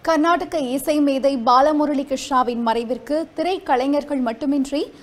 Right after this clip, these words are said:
அரசியல் கட்சி தலைவர்களும் Twitter-ல் ஆழ்ந்த இரங்கல் தெரிவித்துள்ளனர். இறப்பு இவரது குரலை மௌனமாக்கி விடாது என நடிகர் கமலஹாசனும்,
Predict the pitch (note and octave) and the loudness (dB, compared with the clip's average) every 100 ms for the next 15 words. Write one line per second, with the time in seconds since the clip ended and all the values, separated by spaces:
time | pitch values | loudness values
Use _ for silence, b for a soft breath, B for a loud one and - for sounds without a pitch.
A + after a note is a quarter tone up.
0 | B - E4+ F4+ F4+ F4+ D#4+ D4+ D#4+ D4+ | B 2 4 2 -2 -6 -4 -4 -4 -4
1 | B3 B3+ B3 C4 B3+ D#4+ F#4+ - C#4 D#4 | -2 0 -2 -2 -2 -2 -4 -8 0 2
2 | D4 F4 - B3+ D4+ G4 G4 C4 B3+ C4 | 2 -2 4 8 8 6 -2 -4 -2 -2
3 | D#4+ D4+ A3+ G3 G#3 A3 A3+ - - - | -4 -4 -6 -6 -6 -6 -6 -10 -18 -20
4 | b b b b C#4+ F4 F#4 F#4 E4 C#4 | b b b b 2 4 4 2 0 0
5 | C4 B3+ C#4 D4 D4 D4 D4+ B3+ C4 D#4 | 0 0 -2 0 4 4 4 4 6 6
6 | F#4+ F#4 D#4 D#4 A#3+ B3 B3 B3 A3 A#3+ | 2 0 -2 -4 -4 2 2 2 -2 -2
7 | C#4 - B3+ C4 C4 D4+ D4 C4 A#3+ C4 | -2 -2 -2 -2 0 -4 0 -2 0 0
8 | A#3+ B3 - G#3+ | 2 0 -2 -4